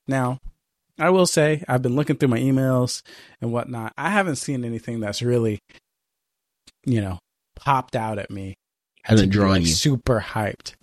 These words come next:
Speaker 1: at, about at pax West. Like, it's this weird thing where because of covid, because of just development cycles recently, ju-, because of how things have gone, a lot of games have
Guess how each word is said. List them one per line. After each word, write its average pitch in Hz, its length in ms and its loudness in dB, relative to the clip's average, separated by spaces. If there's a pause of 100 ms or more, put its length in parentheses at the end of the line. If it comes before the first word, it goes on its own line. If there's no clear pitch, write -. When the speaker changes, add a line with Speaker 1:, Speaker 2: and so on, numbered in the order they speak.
Speaker 1:
at, 107 280 -8
about 104 440 -4
at - 180 -8
pax 98 360 -8
West. 113 300 -8
Like, 104 220 -4 (840)
it's 147 160 -2
this 185 220 -2
weird 233 380 -2
thing 151 260 2
where 135 220 4
because 196 360 -4
of 190 120 -4
covid, 131 680 4 (460)
because 156 280 -6
of 175 120 -2
just 135 240 -2
development 123 560 0
cycles 120 500 0
recently, 117 520 -4
ju-, 113 200 -8
because 139 380 -4
of 120 80 -6
how 113 160 0
things 113 260 -2
have 98 140 -10
gone, 110 360 0 (840)
a 123 80 -8
lot 131 320 -2
of 160 120 0
games 131 440 -2
have 110 420 -4